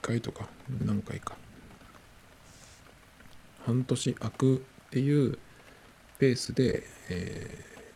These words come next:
ー、スイカを使うっていう人もいると思うんだけど、まあまあ。だからそういう人がさ、その時のため、その時しかスイカで電車乗らないよっていう人もいると思うんですけど、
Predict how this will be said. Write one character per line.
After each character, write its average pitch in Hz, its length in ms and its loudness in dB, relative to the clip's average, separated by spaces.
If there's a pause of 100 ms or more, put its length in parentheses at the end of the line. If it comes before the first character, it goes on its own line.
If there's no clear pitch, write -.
(340)
ー、 - 40 -16
ス - 180 0
イ 101 40 4
カ - 140 -2
を 98 80 -2
使 - 240 -2
う 123 60 2
っ - 20 0
て - 160 -4
い - 20 0
う 87 40 -4
人 - 100 -8
も 85 100 -2
い 101 60 0
る 175 140 4
と - 100 2
思 131 240 2
う - 20 4
ん 98 60 0
だ 104 80 -4
け - 140 -8
ど、 82 260 -4 (420)
ま 95 200 0
あ - 20 -2
ま 92 140 -2
あ。 - 180 -6 (1600)
だ 185 80 2
か 165 80 4
ら 117 80 0
そ - 120 2
う 175 40 6
い 185 60 4
う - 40 4
人 - 180 2
が 139 140 -4
さ、 107 160 2
そ 156 120 2
の 185 80 8
時 220 220 0
の 143 80 4
た 117 160 0
め、 127 240 2
そ 175 140 6
の 208 60 10
時 220 220 2
し - 60 -6
か 156 120 2
ス - 120 0
イ 135 80 6
カ - 140 0
で 90 240 -4
電 104 180 4
車 - 100 0
乗 98 140 2
ら 107 100 6
な 117 120 4
い 117 40 6
よ 117 100 4
っ - 20 -2
て - 220 -4
い 73 80 0
う 57 140 -6 (1600)
人 - 160 2
も 98 100 4
い 104 40 6
る 143 80 8
と 123 100 4
思 95 100 4
う 90 40 0
ん - 20 -2
で - 140 -6
す - 100 -10
け 87 80 -6
ど、 87 80 -6